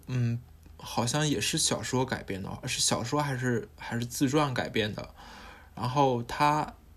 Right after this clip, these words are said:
嗯，首先他是百合，然后，呃，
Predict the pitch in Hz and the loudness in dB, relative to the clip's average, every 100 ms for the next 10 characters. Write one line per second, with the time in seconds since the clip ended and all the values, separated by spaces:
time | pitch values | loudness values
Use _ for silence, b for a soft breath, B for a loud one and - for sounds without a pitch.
0 | - - - - 127 123 113 123 135 123 | -20 -20 -16 -4 -2 0 0 2 2 2
1 | 151 180 196 - 190 113 - - 113 101 | 2 2 4 4 4 4 2 -4 -2 0
2 | 120 120 123 131 123 B B B B - | 0 2 4 2 2 B B B B -10
3 | 127 117 113 113 | 0 2 2 0